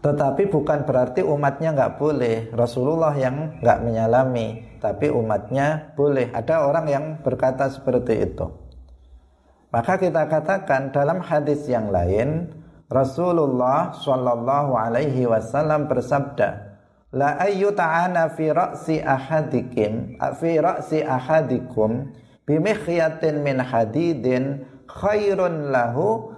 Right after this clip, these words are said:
min ayyamassa mra'atan la takhillu lahu."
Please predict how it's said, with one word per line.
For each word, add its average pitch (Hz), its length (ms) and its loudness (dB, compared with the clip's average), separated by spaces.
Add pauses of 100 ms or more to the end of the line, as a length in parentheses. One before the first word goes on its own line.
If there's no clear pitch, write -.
(120)
min 170 320 0
ayyamassa 147 800 0
mra'atan 131 1040 0
la 120 320 0
takhillu 127 720 0
lahu." 87 480 -2